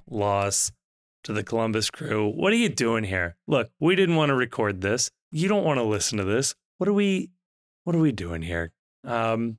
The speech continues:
look, if you came here to be sad, uh, with some other F C fans, <laughs> well, folks, you came to the right spot.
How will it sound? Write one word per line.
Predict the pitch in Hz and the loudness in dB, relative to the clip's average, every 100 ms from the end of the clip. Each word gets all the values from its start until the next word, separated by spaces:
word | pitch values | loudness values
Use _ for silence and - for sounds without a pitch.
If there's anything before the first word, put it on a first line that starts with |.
| _ - | _ -6
look, | 113 104 135 | -2 0 -2
if | 127 | 0
you | 165 | -2
came | 170 170 156 | 0 2 2
here | 147 151 147 143 | 2 2 2 0
to | 139 120 | 0 0
be | 127 | 0
sad, | 127 - 123 123 131 123 127 - - - - | 0 0 0 2 0 -2 -10 -14 -14 -14 -4
uh, | 139 135 131 131 | 0 2 4 4
with | 131 131 - - 156 | 4 2 -2 -6 -2
some | - 139 | 2 2
other | 123 123 123 120 113 | 2 2 2 2 0
F | 135 127 | -2 0
C | - 143 135 | 0 2 2
fans, | 147 143 147 143 - | 0 2 2 0 -2
<laughs> | 151 | -2
well, | 104 143 | -2 -2
folks, | - 131 120 - - _ _ _ _ _ _ | 0 0 0 -2 -4 _ _ _ _ _ _
you | 143 | -10
came | - 190 208 | -2 2 4
to | |
the | 196 | 4
right | 170 156 147 | 4 4 2
spot. | - - 131 107 92 | 0 0 0 2 -2